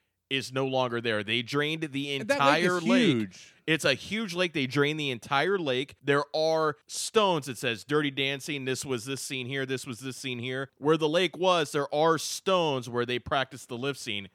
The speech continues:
Speaker 1: Those are the only markers where they did the lift scene. The resort is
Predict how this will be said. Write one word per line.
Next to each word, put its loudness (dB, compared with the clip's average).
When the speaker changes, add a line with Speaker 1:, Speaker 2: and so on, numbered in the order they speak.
Speaker 1:
Those 6
are 2
the 0
only 0
markers 0
where -2
they -4
did -14
the -6
lift -4
scene. -6
The 6
resort 4
is 2